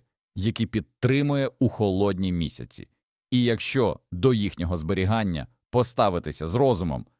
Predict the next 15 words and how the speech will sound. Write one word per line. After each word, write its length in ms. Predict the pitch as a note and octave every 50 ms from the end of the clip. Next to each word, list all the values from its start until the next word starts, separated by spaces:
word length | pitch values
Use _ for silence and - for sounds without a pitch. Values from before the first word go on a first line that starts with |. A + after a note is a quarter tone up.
| _ _ _ _ _ _ -
то 120 | D3 D3
вони 400 | C#3+ - - F3 F3+ E3+ D#3+ - -
не 160 | D3 F3 G#3+
лише 320 | A3 A3 G#3 - A3 G#3+ -
прикрасять 640 | - - C#3+ - - B2+ A#2 F#2 - - F2 D#2+
зимовий 420 | D2 F2+ A#2+ B2 A#2+ A2 G2+ G2+ G2
стіл, 460 | - - - G3+ G3 F3+ B2 F#2+ - _ -
а 180 | C3 C#3+ D#3
й 100 | D#3+ D#3+
принесуть 720 | - - E3 D#3+ D3 D3 D3 C3+ - - F#3 G#3 G3+ - -
користь 680 | - - D#3 F3 F3+ F3 E3+ D3+ B2 - - - -
для 500 | F2 F#2 B2+ C3 B2+ B2 A#2+ A2 G#2+ - -
здоров'я 520 | F#2 F2 F#2 B2 C#3 E3 F3 E3 D3+ B2+
та 120 | - A2
добробуту. 640 | F#2+ G2 F#2 E2 G2 F#2+ D#2+ C2 C2 - - G1+ G1+